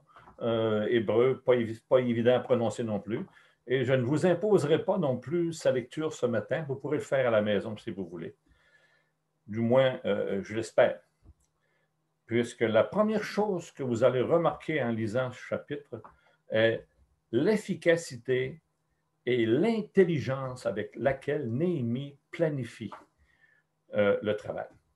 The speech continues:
Tout d'abord, on, on, vous allez remarquer que Néhémie divise le travail entre plusieurs personnes. En fait, il forme quarante-deux groupes bien distants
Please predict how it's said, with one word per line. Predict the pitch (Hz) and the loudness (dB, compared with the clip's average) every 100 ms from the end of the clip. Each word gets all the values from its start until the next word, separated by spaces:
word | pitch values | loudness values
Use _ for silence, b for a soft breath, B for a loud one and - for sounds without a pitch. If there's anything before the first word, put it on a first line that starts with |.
| _ _ _ b b b - | _ _ _ b b b -8
Tout | 165 | 6
d'abord, | 170 170 214 190 - | 8 8 6 4 0
on, | - 131 127 123 120 - | -4 2 4 4 2 2
on, | 123 | 0
vous | 127 117 | 0 2
allez | 135 | 2
remarquer | 147 143 131 185 175 | 2 -2 0 0 0
que | 135 | 0
Néhémie | 127 123 165 175 147 135 180 165 | -2 0 0 0 0 -2 -2 -2
divise | 113 156 180 208 151 | -2 -2 0 0 2
le | 139 | 0
travail | 135 135 131 156 156 143 151 _ _ _ _ _ _ | 2 2 2 0 -4 -8 -14 _ _ _ _ _ _
entre | - 131 135 - 113 - - | 0 0 0 -2 -4 -4 -6
plusieurs | 190 202 127 165 165 160 143 _ _ _ | 0 0 4 2 2 -2 -12 _ _ _
personnes. | 160 - - 123 98 | 0 0 -4 -2 -2
En | 107 120 | -4 0
fait, | 190 190 - B B B B - | 2 2 -2 B B B B -4
il | 120 | -4
forme | 117 170 170 160 b _ _ | 0 0 0 -2 b _ _
quarante-deux | 220 208 208 196 120 104 165 151 | 4 4 4 0 0 4 4 4
groupes | 110 123 170 170 - | 0 0 0 -2 -12
bien | 104 95 139 208 220 196 | -16 -8 0 0 0 -4
distants | 107 113 196 - - 135 143 | -6 -6 -6 -8 -2 0 0